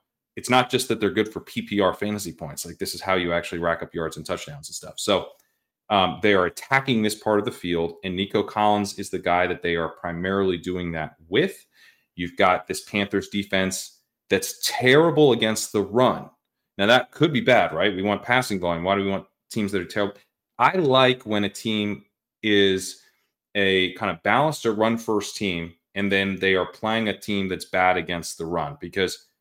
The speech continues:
they're going to run the ball some. Like, the Texans are not just gonna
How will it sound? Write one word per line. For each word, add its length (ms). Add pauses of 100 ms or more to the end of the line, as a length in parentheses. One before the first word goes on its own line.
(120)
they're 260
going 400
to 120
run 220
the 80
ball 220
some. 420
Like, 120
the 60
Texans 400
are 80
not 260
just 140
gonna 300